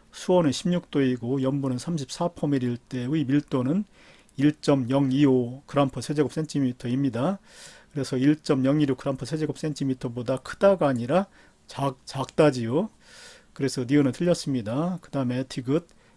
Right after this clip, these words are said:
A와 B의 밀도 차이, A보다 B의 밀도가 크지요. 그 이유는 염분보다 수온의 영향이 크다. A하고 B의 염분은 같지요. 그러나 B의 수온이 A보다 낮기 때문에 밀도가 더 큰, 큰 겁니다.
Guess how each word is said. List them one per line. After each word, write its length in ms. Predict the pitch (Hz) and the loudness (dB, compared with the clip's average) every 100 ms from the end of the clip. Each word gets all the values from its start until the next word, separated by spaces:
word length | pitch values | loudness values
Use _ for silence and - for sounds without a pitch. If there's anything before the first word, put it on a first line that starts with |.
| _ | _
A와 460 | 143 147 147 135 123 | 0 4 6 4 0
B의 320 | - 139 135 120 | -4 -2 0 2
밀도 320 | 147 151 139 | 2 2 -4
차이, 480 | - 127 120 165 208 _ _ _ _ _ - | -4 -6 -2 -2 -4 _ _ _ _ _ -6
A보다 420 | 135 147 143 131 | 0 2 2 0
B의 340 | - 147 143 120 | 0 2 2 2
밀도가 380 | 143 - 131 120 | 0 0 -4 -4
크지요. 520 | - 170 160 120 147 | -8 -6 -2 -2 -2
그 200 | - - | -4 -4
이유는 480 | 131 135 123 147 202 - - _ | 0 0 2 0 -2 -6 -20 _
염분보다 600 | 131 135 147 139 120 135 147 | -4 0 2 2 0 0 0
수온의 300 | - 180 139 | 0 0 2
영향이 320 | 135 123 117 - | 0 0 -4 -8
크다. 480 | - 117 123 180 - - - - - _ _ 143 | -6 -4 -2 -4 -6 -20 -20 -20 -20 _ _ 2
A하고 340 | 147 156 139 | 4 6 4
B의 220 | - 135 | 2 2
염분은 340 | 131 160 147 123 | 2 2 0 0
같지요. 500 | 139 - - 127 139 | -6 -8 -4 -2 -2
그러나 360 | - 135 127 123 | -2 -2 -2 -4
B의 420 | - 147 135 131 | -6 0 0 0
수온이 560 | 127 180 143 139 170 196 | -2 0 2 2 0 -4
A보다 600 | 127 147 147 123 131 196 - - - _ | -4 -2 0 -2 0 -2 -4 -20 -20 _
낮기 360 | - - 165 - | -16 -2 -2 2
때문에 500 | 160 151 127 127 151 | 2 4 2 0 0
밀도가 420 | 135 147 135 127 | 0 0 -2 -2
더 100 | 123 | -4
큰, 260 | - 185 185 - | -4 -4 -4 -4
큰 140 | 180 | 0
겁니다. 520 | 175 156 120 127 196 | 2 2 -2 -2 -4